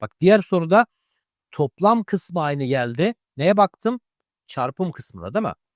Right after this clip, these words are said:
Burada ise bakın, çarpım kısımları aynı geldi, değil mi? Gördünüz. O zaman da neye bakacakmışım demek ki? Toplamlara. Zaten açıkça belli arkadaşlar. Demek ki siz böyle bir soruyla karşılaştınız mı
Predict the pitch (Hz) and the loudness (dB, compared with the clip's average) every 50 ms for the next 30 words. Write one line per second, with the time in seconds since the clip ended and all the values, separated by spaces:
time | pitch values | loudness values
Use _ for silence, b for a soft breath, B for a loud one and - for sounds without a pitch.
0 | _ _ _ _ _ 110 127 151 165 196 262 262 196 - - 185 196 233 240 _ | _ _ _ _ _ -8 -6 -2 0 2 2 2 0 0 0 2 2 2 0 _
1 | _ _ _ _ _ _ _ _ _ - 156 196 - - 117 - _ _ _ _ | _ _ _ _ _ _ _ _ _ 0 0 0 0 -2 -6 -8 _ _ _ _
2 | _ _ _ _ _ _ - - - 151 156 160 151 - - 233 262 262 226 - | _ _ _ _ _ _ -8 -4 0 0 0 0 0 -2 -2 0 0 -2 -4 -4
3 | - - 185 - - 202 196 196 190 190 196 202 - - 147 156 156 143 131 127 | -2 -2 -2 0 0 0 0 2 2 2 2 2 2 2 0 0 0 0 -2 -4
4 | 107 107 101 95 92 92 110 170 247 254 214 160 170 180 175 170 165 147 113 98 | -6 -6 -6 -6 -6 -6 -6 -6 -6 -2 0 2 2 2 2 2 -2 -6 -8 -10
5 | - - - _ - 139 147 185 214 214 208 208 208 220 233 226 220 202 - - | -12 -16 -18 _ -10 -6 -2 0 0 2 2 2 4 4 4 4 2 0 -2 -4
6 | 196 180 - 170 - - 175 175 175 170 170 160 _ - 247 269 262 _ _ _ | -6 -6 -6 -8 -12 -10 -8 -6 -6 -6 -6 -6 _ 0 2 2 2 _ _ _
7 | _ _ _ - 165 143 - - 113 104 90 85 80 73 69 69 _ _ _ _ | _ _ _ -4 -4 -4 -2 -4 -8 -8 -8 -10 -12 -16 -20 -20 _ _ _ _
8 | _ _ - 107 165 214 233 - 208 - - 160 175 - - 240 - - - 247 | _ _ -2 2 2 2 4 2 -2 -4 -4 -4 -4 -6 -8 -10 -8 0 2 2
9 | 233 170 151 165 165 185 208 185 143 - - 185 165 139 - - - - 80 - | 2 2 2 0 0 2 0 0 0 -2 -4 -6 -6 -6 -6 -8 -12 -16 -16 -16
10 | _ _ _ _ _ _ _ _ - 139 180 208 226 220 _ - 165 - - - | _ _ _ _ _ _ _ _ -4 -2 0 0 0 -2 _ -8 -10 -8 -4 -2
11 | 247 220 214 - - - - _ _ _ _ 131 147 196 220 208 214 214 196 - | -2 -2 -2 -4 -10 -14 -18 _ _ _ _ -2 2 2 2 2 0 -2 -2 0
12 | 214 202 196 180 147 131 - - - 180 208 190 - - 185 147 135 - - - | 0 0 2 0 -2 -4 -6 -2 0 2 2 2 0 -2 -2 -2 -2 -2 -6 -8
13 | 123 117 110 107 123 190 240 | -8 -8 -10 -6 -2 -2 -2